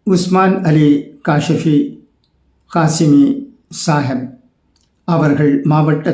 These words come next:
தலைவராகவும் மௌலானா நியாஸ் ஹசனி சாஹிப் அவர்கள் பொது செயலாளராகவும்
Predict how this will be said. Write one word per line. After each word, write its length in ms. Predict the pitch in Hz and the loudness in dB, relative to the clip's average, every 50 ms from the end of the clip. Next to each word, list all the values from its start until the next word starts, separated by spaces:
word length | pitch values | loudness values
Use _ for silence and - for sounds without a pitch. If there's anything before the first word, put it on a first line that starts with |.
| - | -6
தலைவராகவும் 760 | - - 165 156 165 160 165 170 175 175 170 175 180 180 180 - - - - - _ _ _ _ _ _ _ _ _ _ _ _ _ _ - | -2 -2 0 2 2 2 2 2 2 0 0 0 0 -2 -2 -6 -10 -14 -18 -20 _ _ _ _ _ _ _ _ _ _ _ _ _ _ -4
மௌலானா 480 | - 156 165 165 165 170 170 175 185 190 - - - - - | 0 0 2 2 2 4 2 2 2 0 -2 -4 -8 -4 0
நியாஸ் 460 | 160 165 165 170 170 170 170 - - - - - _ _ _ _ _ _ _ _ _ _ _ - | 0 2 2 2 2 0 0 -2 -6 -12 -16 -20 _ _ _ _ _ _ _ _ _ _ _ -8
ஹசனி 480 | - 175 180 175 - 185 151 156 156 147 139 - | -2 0 0 0 0 0 2 2 2 2 0 -2
சாஹிப் 360 | - 160 143 139 143 139 127 - - - | -2 -4 -2 -2 -4 -6 -6 -8 -12 -6
அவர்கள் 520 | - 165 156 156 147 131 135 147 135 127 123 - - - - _ _ _ _ _ _ _ _ - | -2 0 0 0 0 0 -2 -2 -2 -2 -4 -8 -12 -18 -20 _ _ _ _ _ _ _ _ -2
பொது 220 | 175 170 160 175 170 | 0 2 2 2 2
செயலாளராகவும் 960 | 170 - 170 160 156 156 156 160 165 165 185 180 160 156 160 165 165 170 180 | 0 0 0 2 2 2 2 2 2 2 0 0 0 0 0 0 0 0 -2